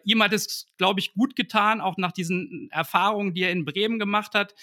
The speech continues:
dass er ein Umfeld hatte, ja, wo Menschen ihn unterstützt haben, wo er sich auch, glaub ich, in der Mannschaft sehr wohl gefühlt hat und da dann auch, äh, ja, sein Potenzial auf den Blatt-, Platz bringen konnte. Er hat Vertrauen bekommen vom Verein, von uns insgesamt.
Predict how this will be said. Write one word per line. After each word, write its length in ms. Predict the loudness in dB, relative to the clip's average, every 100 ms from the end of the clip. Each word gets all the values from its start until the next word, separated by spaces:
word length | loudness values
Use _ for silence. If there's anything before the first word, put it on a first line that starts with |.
| -20 -20 _
dass 200 | -2 2
er 60 | 2
ein 100 | 2
Umfeld 480 | 0 2 2 2 0
hatte, 420 | 0 2 0 -2 _ _ _ _
ja, 300 | 0 2 2
wo 120 | 0
Menschen 420 | 2 2 2 -2 0
ihn 160 | -2
unterstützt 640 | 0 0 0 -2 -4 -4 0
haben, 340 | 0 0 -2
wo 140 | 2
er 80 | 2
sich 180 | 0 -2
auch, 160 | -2 0
glaub 200 | -2 0
ich, 60 |
in 80 | 2
der 80 | 2
Mannschaft 440 | 2 2 0 -2
sehr 220 | 0 0
wohl 160 | 2 0
gefühlt 420 | -2 -6 -4 0
hat 220 | 0 -2 -10 _ -20 _
und 180 | -2 2
da 180 | 4 6
dann 200 | 4 2
auch, 400 | 4 4 4 2
äh, 280 | 2 4 4
ja, 280 | 4 4 4
sein 280 | 4 2
Potenzial 640 | 2 0 0 0 2 4 2
auf 140 | 0
den 160 | -2 2
Blatt-, 260 | 0 0
Platz 300 | -4 -4 -6
bringen 240 | -8 -8 -2
konnte. 340 | -2 0 0
Er 120 | 0
hat 100 | 2
Vertrauen 500 | 0 -2 2 4 2
bekommen 420 | 0 -2 0 -2
vom 220 | -2 -4 -2
Verein, 480 | -2 0 0 0
von 200 | -2 -4
uns 220 | -2 -2 -2
insgesamt. 720 | -2 -2 -4 0 0 -2 -8